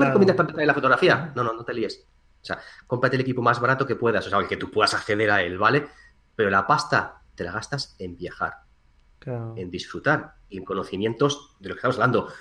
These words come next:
Speaker 2: Perseverancia, tal, que si voy un día tengo esta luz, otro día, ¿y por qué vuelvo? Porque esa luz no me gustaba y tal. Entonces,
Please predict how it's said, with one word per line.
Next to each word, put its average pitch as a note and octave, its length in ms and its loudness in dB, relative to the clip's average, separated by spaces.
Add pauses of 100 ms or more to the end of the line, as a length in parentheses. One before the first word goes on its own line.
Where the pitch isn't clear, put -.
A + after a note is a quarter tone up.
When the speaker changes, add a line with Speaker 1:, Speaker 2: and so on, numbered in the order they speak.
(280)
Speaker 2:
Perseverancia, F2 880 -8
tal, A2 180 2 (160)
que - 80 -8
si - 100 -4
voy G#2+ 140 0
un A#2 100 0
día A#2+ 140 2
tengo A#2 160 0
esta G#2 180 -4
luz, B2+ 380 2
otro B2 240 0
día, C3+ 100 4
¿y C3 60 4
por B2 120 6
qué D#3+ 120 4
vuelvo? C#3 340 6
Porque A2 160 -6
esa D3+ 80 -4
luz E3 80 2
no D3+ 80 2
me D3+ 80 2
gustaba C3 580 0
y B2 60 -4
tal. C#3+ 300 0
Entonces, - 320 -6